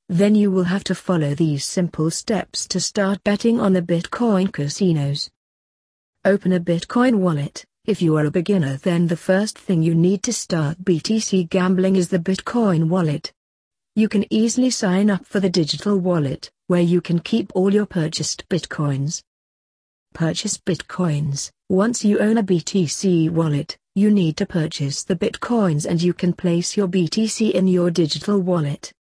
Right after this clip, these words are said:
You can purchase the B T C through the Bitcoin exchanges.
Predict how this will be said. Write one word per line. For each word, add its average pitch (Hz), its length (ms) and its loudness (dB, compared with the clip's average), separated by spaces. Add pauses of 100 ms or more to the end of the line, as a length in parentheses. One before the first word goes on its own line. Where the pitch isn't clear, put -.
(240)
You 180 120 2
can 180 220 0
purchase 151 580 -4
the 185 140 -2
B 190 220 0
T 220 180 0
C 214 240 0
through 190 280 0
the 156 100 0
Bitcoin 247 520 0
exchanges. 151 800 -2